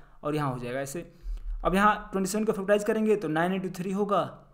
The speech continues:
और नाइन बाहर निकल सकता है स्क्वायर रूट के, तो इसको लिख सकते हैं हम one upon three root three। अब यहाँ देखिए थ्री रूट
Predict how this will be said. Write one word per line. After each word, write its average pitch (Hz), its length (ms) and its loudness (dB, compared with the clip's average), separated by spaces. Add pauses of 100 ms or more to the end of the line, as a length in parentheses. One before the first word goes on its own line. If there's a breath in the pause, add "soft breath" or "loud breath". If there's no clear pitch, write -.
और - 80 2
नाइन 185 440 2
बाहर 165 200 2
निकल 170 160 0
सकता 170 280 -2
है 170 140 0
स्क्वायर 175 220 0
रूट 165 160 -4
के, 214 80 -2
तो - 420 -8
इसको 175 160 -2
लिख 247 100 0
सकते - 220 -6
हैं 226 80 2
हम 220 220 2
one 190 220 0
upon 196 320 -2
three 180 720 -6
root 160 340 -4 (140)
three। 123 180 -8 (1500)
अब 160 120 2
यहाँ 220 140 4
देखिए 208 340 0
थ्री 233 200 2
रूट 240 160 0